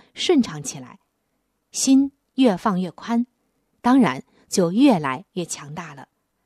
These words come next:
如果你发现最近你的孩子焦虑、敏感、没有安全感，大人们一定要反思了，是不是最近的家庭气氛不好了，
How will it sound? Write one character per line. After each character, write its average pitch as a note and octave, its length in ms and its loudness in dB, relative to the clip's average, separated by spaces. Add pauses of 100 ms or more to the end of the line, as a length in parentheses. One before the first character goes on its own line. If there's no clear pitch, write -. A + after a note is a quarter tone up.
(1080)
如 D#4 100 -2
果 E4 140 0
你 F#3 100 2
发 A#3+ 200 -4
现 G3+ 360 2 (280)
最 D4 180 4
近 C#4 160 4
你 D3 80 0
的 C#3+ 80 -14
孩 D3+ 320 -14
子 E3+ 320 -4 (160)
焦 C4+ 320 -6
虑、 C#4 260 0 (260)
敏 G#3+ 280 4
感、 D#3 220 -4 (320)
没 B3+ 140 6
有 B3+ 80 6
安 D4 200 -4
全 D3+ 240 -8
感， - 200 -20 (840)
大 E4 140 -6
人 G3+ 160 -2
们 F3 320 -4
一 G3+ 140 -6
定 C4 100 4
要 A#3+ 140 4
反 C#3 200 -12
思 G#3 280 -8
了， F#3+ 180 -12 (800)
是 - 160 -2
不 C4+ 100 -2
是 C4+ 140 0
最 C#4 220 4
近 B3 200 8
的 D#3 240 4 (200)
家 C#4 180 -6
庭 G3 160 -6
气 A#3+ 180 -8
氛 B3+ 280 -2
不 - 120 -8
好 - 300 -16
了， F3 220 -18